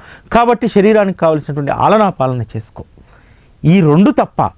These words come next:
ఇక దేనిపైన నీకు వ్యామోహం ఉండకూడదు అనేటువంటిది సచ్చరిత చెప్తుంది. నిజంగా ఎంత సుఖప్రదమైనటువంటి జీవితాన్ని సచ్చరిత మనకిస్తుంది కదా. ఇక మనకు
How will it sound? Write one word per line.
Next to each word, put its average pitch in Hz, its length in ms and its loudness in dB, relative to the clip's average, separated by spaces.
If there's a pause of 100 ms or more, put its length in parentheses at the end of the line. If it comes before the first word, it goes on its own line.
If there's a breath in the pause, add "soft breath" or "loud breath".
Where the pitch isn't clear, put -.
(680 soft breath)
ఇక 190 160 2
దేనిపైన 226 880 0
నీకు 202 520 2
వ్యామోహం 180 600 0
ఉండకూడదు 180 500 0
అనేటువంటిది 139 920 -2 (420 soft breath)
సచ్చరిత 160 460 -2
చెప్తుంది. 113 520 -10 (580 soft breath)
నిజంగా 170 640 0 (480 soft breath)
ఎంత 185 320 -4
సుఖప్రదమైనటువంటి 190 1120 -2
జీవితాన్ని 160 920 -2 (400 soft breath)
సచ్చరిత 165 440 -4
మనకిస్తుంది 135 580 -4
కదా. 113 260 -8 (800 soft breath)
ఇక 196 120 4
మనకు 214 640 2